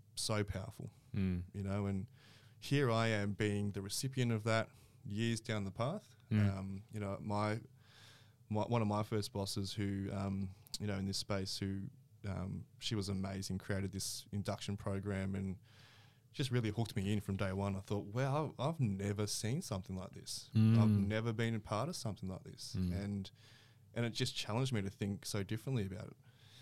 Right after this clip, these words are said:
Speaker 1: And so I've just, over that time, just built understanding, layers of things,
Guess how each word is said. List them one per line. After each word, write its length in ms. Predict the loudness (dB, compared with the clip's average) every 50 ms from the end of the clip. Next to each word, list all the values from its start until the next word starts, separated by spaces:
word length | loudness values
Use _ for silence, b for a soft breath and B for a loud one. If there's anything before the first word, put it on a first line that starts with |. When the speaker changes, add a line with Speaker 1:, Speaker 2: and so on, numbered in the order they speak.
| b b b b b
Speaker 1:
And 100 | -6 -4
so 120 | 0 0 2 2
I've 200 | 4 2 2 2
just, 300 | 2 0 0 0 -2 -6 -10 -16 -20 -8 0
over 220 | 2 2 2 2 -2
that 240 | -4 -6 -6 -8
time, 400 | -8 -4 -2 0 2 2 2 0 0
just 160 | -2 -6 -8 -10 -8 -2
built 480 | 0 0 0 0 -2 -2 -4 -4 -6 -8 -14 -18 -6 -2
understanding, 1000 | 0 0 0 0 -2 -4 -6 -6 -4 -2 0 2 2 2 2 0 -2 -2 -6 -10 -12 -8 -4
layers 480 | 0 2 2 2 4 2 2 2 0 -2
of 80 | -8 -8
things, 560 | -6 -6 -4 -4 -6 -8 -10 -10 -12 -12